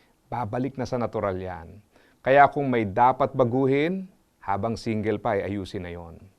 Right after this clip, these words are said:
Hindi naman kasi dapat yung kasal ang motibasyon ng pagbabago, kundi yung kalooban ng Diyos, hindi ba? Yung pag-iisip naman na babaguhin ng boyfriend o girlfriend pagkasal na,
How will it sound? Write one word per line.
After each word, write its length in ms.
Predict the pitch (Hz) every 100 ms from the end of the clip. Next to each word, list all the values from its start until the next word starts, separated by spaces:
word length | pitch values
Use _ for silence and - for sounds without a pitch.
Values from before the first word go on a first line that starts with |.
| _ _ - -
Hindi 240 | - 170 214
naman 240 | 214 202
kasi 160 | 160 185
dapat 480 | 156 151 160 156
yung 80 | 160
kasal 400 | - 113 156 147
ang 160 | 139 127
motibasyon 640 | 123 127 117 110 139 127
ng 40 | 113
pagbabago, 640 | 104 95 98 117 113 101
kundi 400 | 92 143 143 151
yung 80 | 151
kalooban 560 | - 123 - 120 104 101
ng 80 | 95
Diyos, 240 | 101 120 90
hindi 160 | 92 85
ba? 160 | 90 113 113 _ _ - _ _ _ _ -
Yung 160 | 165
pag-iisip 640 | 170 147 165 180 165 165 156
naman 320 | 151 156 110
na 80 | 92
babaguhin 640 | 117 127 127 127 139 135
ng 160 | 117 90
boyfriend 640 | 110 123 120 127 135 127
o 160 | 107 98
girlfriend 560 | 95 131 120 139 117
pagkasal 400 | 117 - 117 120
na, 320 | 110 113 90